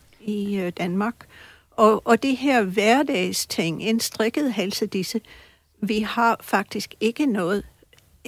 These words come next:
endda fra andre mænd af den art på danske museer, fordi man var ikke opmærksom på at indsamle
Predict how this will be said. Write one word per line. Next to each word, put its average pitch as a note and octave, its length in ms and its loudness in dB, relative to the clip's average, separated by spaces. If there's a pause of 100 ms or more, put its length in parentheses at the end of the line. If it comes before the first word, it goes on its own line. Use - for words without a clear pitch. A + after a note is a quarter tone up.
(140)
endda G#3 360 4
fra - 380 0 (120)
andre A#3 520 4 (240)
mænd F#3 400 -2 (520)
af G3 140 0
den F#3 240 -2
art - 580 -4
på - 140 -4
danske F3+ 440 -2
museer, - 520 -4
fordi G#3 340 -2
man F#3 240 0
var F#3 180 2
ikke G3+ 220 -2
opmærksom F#3 580 -2
på G3 180 0
at - 160 -6
indsamle F#3+ 720 0